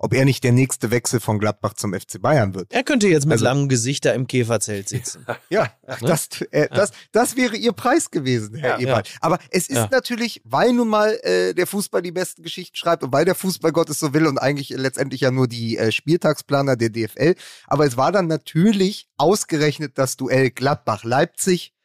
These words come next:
Speaker 1: in
Speaker 2: Mhm.
Speaker 1: Gladbach. Und wir haben, äh, vorhin jetzt schon mehrfach über Transparente und über Parolen gesprochen und so. Da ist ja dann einiges sehr eklig geworden auf den Rängen. Weswegen, ich glaub, Ittrich war der Schiedsrichter, auch überlegt hatte, kurzzeitig oder angedroht hatte, das Spiel,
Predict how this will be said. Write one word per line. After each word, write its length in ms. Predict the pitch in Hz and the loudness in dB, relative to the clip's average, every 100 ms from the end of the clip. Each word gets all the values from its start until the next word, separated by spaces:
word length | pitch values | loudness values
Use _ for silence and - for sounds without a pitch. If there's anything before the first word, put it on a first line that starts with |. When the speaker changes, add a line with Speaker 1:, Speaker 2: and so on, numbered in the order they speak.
| _ _ _ 101 | _ _ _ -4
Speaker 1:
in 140 | 175 175 | 2 2
Speaker 2:
Mhm. 40 | |
Speaker 1:
Gladbach. 420 | 127 120 123 127 - | 4 2 0 -2 -4
Und 140 | 110 | -2
wir 100 | 123 | 0
haben, 260 | 147 160 160 | 0 -2 -4
äh, 300 | 139 139 135 | 0 0 0
vorhin 260 | 160 151 | 2 2
jetzt 140 | 185 - | 2 -2
schon 140 | 151 143 | -6 -2
mehrfach 380 | 165 196 190 | 0 0 -2
über 200 | 165 151 | 0 -2
Transparente 840 | - 156 135 - 135 196 214 202 190 - - | -2 -4 -4 -2 0 0 2 2 2 -6 -14
und 120 | - | -10
über 180 | 151 143 | -2 0
Parolen 500 | 135 135 120 185 226 | 2 2 4 4 4
gesprochen 380 | 185 - 180 165 | 0 -2 -2 -2
und 80 | 143 | -2
so. 120 | 156 - - | -2 -4 -6
Da 80 | - | -4
ist 280 | - 175 - | -2 -4 -2
ja 80 | 214 | 0
dann 220 | 160 151 | 2 -2
einiges 800 | - 135 165 196 160 165 - - _ _ _ | 0 2 4 2 2 2 0 -8 _ _ _
sehr 600 | 110 117 151 156 151 147 _ _ - | -6 0 4 6 4 2 _ _ -2
eklig 600 | 170 180 - 139 - - | 0 0 2 0 0 -2
geworden 540 | 123 120 123 107 98 - | 0 4 4 2 -2 -4
auf 160 | 117 - | -4 0
den 180 | 127 | 0
Rängen. 320 | 110 120 110 107 | 2 0 0 0
Weswegen, 400 | 113 123 135 135 | -2 0 0 0
ich 100 | - | -2
glaub, 220 | 127 - | -2 0
Ittrich 320 | 160 202 - | 0 -2 0
war 140 | 165 160 | 0 4
der 280 | 165 160 160 _ _ _ | 4 4 0 _ _ _
Schiedsrichter, 720 | - 185 180 190 180 185 165 | -4 -2 0 -2 0 4 4
auch 100 | 127 | 2
überlegt 440 | 143 139 143 - 151 | 0 2 2 0 -2
hatte, 160 | 143 | -4
kurzzeitig 580 | - 151 143 - 131 123 | -2 0 0 0 -2 -2
oder 180 | 113 107 | -4 -2
angedroht 600 | 127 196 185 139 151 160 | 2 2 2 2 2 2
hatte, 220 | 160 147 | 0 -2
das 160 | 131 127 | -2 -2
Spiel, 460 | - - 143 151 | -4 -6 2 2